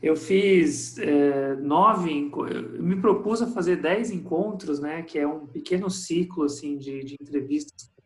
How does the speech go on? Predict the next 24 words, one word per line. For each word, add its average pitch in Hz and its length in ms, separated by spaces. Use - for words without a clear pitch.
com 139 100
geógrafos, 135 840
é, 143 180
pro 143 220
pessoal 151 400
que 160 80
tá, 143 560
que 151 100
tá 143 540
me 165 200
conhecendo, 175 680
talvez 147 400
hoje 147 280
pela, 135 380
pela 147 200
primeira 147 260
vez, 170 200
porém, 160 400
el-, 147 480
eles 143 260
já 147 140
te 147 140
conhecem, 156 680
né? 160 240